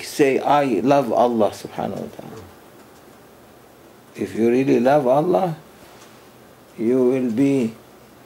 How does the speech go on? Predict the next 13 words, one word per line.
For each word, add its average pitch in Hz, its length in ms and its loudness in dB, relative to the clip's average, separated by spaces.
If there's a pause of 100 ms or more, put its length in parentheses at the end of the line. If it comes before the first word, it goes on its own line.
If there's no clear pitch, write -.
(760)
completely 147 1040 0 (960)
not 151 520 0 (580)
in 135 200 0
this 123 220 2
dunya. 131 520 2 (1600)
There 131 220 0
is 135 300 -2
one 151 480 0 (160)
of 135 180 0
Sayyidina 135 540 0
Musa's 147 600 0 (760)
believers, 143 680 2
his 143 360 -6